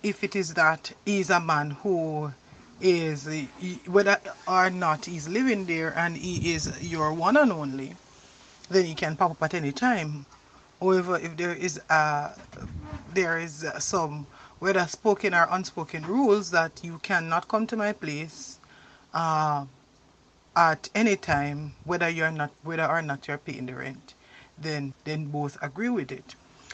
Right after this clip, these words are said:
But I don't see why someone should be able to pay for occup-,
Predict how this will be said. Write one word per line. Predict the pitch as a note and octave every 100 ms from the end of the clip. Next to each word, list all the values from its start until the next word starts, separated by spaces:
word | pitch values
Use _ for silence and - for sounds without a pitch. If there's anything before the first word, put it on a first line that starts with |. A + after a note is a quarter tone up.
| -
But | F3+ G3+
I | G3
don't | G#3 A3
see | G#3+ A3+
why | G#3 G3+
someone | - B3 G#3 E3+ D#3 D#3+ D#3+
should | - G3+ E3
be | F#3
able | D#3+ D3+
to | -
pay | D#3 - A#3+ A3 G#3+ G#3 - - - - - - -
for | - A3+ G3+ F#3 F3+ F3+ F3 F3
occup-, | - G#3 G#3+ F3+